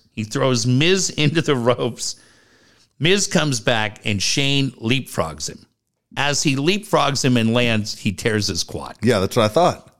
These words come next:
Speaker 1: Like, forty-five seconds in,
Speaker 2: Yeah.
Speaker 1: and he drops.
Speaker 2: Yeah.
Speaker 1: And you're like, "Oh," I told Jack, I go, "Oh, that's done.
Speaker 2: Yeah.
Speaker 1: That's an A C L. I know what that feels like. He's done."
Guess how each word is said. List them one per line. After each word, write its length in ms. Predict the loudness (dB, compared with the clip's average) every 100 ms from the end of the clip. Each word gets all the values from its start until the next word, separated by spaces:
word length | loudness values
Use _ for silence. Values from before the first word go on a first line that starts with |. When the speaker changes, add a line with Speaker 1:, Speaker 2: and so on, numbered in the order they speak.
| -2
Speaker 1:
Like, 200 | -2 -4
forty-five 600 | 2 4 4 0 -2 0
seconds 400 | -2 0 -2 -2
in, 120 | -4
Speaker 2:
Yeah. 100 | 0
Speaker 1:
and 80 | 2
he 80 | 2
drops. 640 | 2 2 2 -4 -6 -6 _ _
Speaker 2:
Yeah. 120 | -14 -14 -2
Speaker 1:
And 100 | 2
you're 100 | 4
like, 180 | 2 2
"Oh," 480 | 4 6 6 4 -2 -20 _ -4
I 80 | 0
told 180 | 2 2
Jack, 280 | 0 0
I 80 | -2
go, 140 | -2 2
"Oh, 160 | 4 4
that's 280 | 2 -2
done. 380 | 0 0 2 -2 -8 _ -2
Speaker 2:
Yeah. 100 | 0
Speaker 1:
That's 200 | 2 2
an 100 | 2
A 140 | 2
C 240 | 2 2
L. 220 | 2 0 -4 _
I 100 | -2
know 140 | 2 2
what 100 | 4
that 180 | 2 2
feels 260 | 2 2
like. 180 | 0 -2
He's 240 | 0 0 2
done." 260 | 0 0